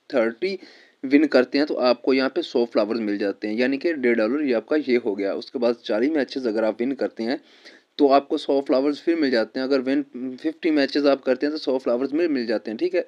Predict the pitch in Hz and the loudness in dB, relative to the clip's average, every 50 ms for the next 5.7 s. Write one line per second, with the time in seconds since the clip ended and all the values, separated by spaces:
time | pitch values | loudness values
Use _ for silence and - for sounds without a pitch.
0 | - 139 139 135 151 160 156 - - - 139 139 143 143 143 147 131 131 127 131 | -4 -2 -2 0 0 0 -2 -4 -2 0 2 2 2 2 0 -6 2 4 4 6
1 | 139 143 143 - _ - 147 147 160 170 170 160 - - - - - _ _ - | 6 4 2 0 _ -4 -2 -2 -2 -2 -4 -8 -12 -20 -20 -20 -20 _ _ 0
2 | 139 135 135 135 - - 135 135 147 165 170 170 - 135 127 135 143 139 135 - | 4 4 4 4 2 -2 0 2 2 2 2 0 -2 -2 -2 -2 -2 -6 -8 -4
3 | - 135 135 151 151 143 - _ _ _ _ - - 131 135 135 131 - - 151 | -4 -2 0 0 -2 -4 -6 _ _ _ _ -14 -10 -6 -4 -6 -4 0 2 4
4 | 165 175 - 143 139 151 156 - _ - 127 120 131 147 147 139 123 135 143 - | 4 4 2 0 0 0 -2 -4 _ 0 2 2 2 4 4 2 2 2 2 2
5 | - 120 117 - - 135 131 127 127 123 123 - 180 | 2 0 0 0 0 -2 -2 -2 -2 -4 -2 -2 -4